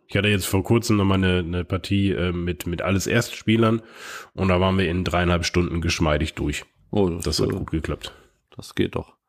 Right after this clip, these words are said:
Speaker 2: Stimmt. Ist nicht so ein Twilight Imperium, ne, wo er dann ganz lange sitzt.
Speaker 1: Nein.
Speaker 2: <laughs>
Speaker 1: Auch nicht so interaktiv. Das ist auch so ein bisschen, ne, also man kann dem Gegner nur Aktionen wegnehmen und das war's halt. Also du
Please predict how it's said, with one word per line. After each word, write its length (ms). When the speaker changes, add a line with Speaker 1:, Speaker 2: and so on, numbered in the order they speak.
Speaker 2:
Stimmt. 320
Ist 160
nicht 100
so 80
ein 140
Twilight 400
Imperium, 480
ne, 160
wo 80
er 80
dann 120
ganz 180
lange 260
sitzt. 320
Speaker 1:
Nein. 1200
Speaker 2:
<laughs> 0
Speaker 1:
Auch 180
nicht 160
so 80
interaktiv. 640
Das 180
ist 140
auch 80
so 100
ein 60
bisschen, 280
ne, 120
also 160
man 140
kann 120
dem 120
Gegner 300
nur 200
Aktionen 340
wegnehmen 520
und 180
das 160
war's 220
halt. 180
Also 220
du 240